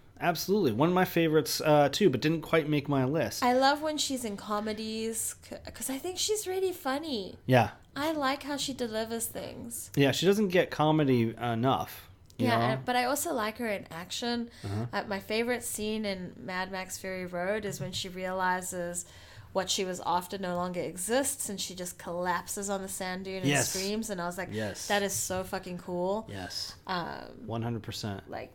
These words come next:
Speaker 2: that is how I feel at the end of a work month. <laughs> It's like,
Speaker 1: Sure.
Speaker 2: you know, just absolute exhaustion.
Speaker 1: That's hilarious.
Speaker 2: Um, <laughs>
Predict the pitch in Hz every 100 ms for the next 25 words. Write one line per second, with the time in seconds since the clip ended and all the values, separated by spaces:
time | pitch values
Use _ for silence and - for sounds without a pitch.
0 | - - 208 202 208 202 196 - 196 196
1 | 190 - 190 196 185 175 180 214 220 -
2 | - 233 226 240 - - - - - -
3 | - 359 - 320 - 277 - 277 - -
4 | - 320 392 302 240 117 240 226 220 214
5 | 208 196 214 220 208 208 185 185 202 -
6 | 220 214 - 123 113 110 104 98 226 220
7 | 277 - 466 359 - 453 - 392 - 392
8 | 403 330 - 302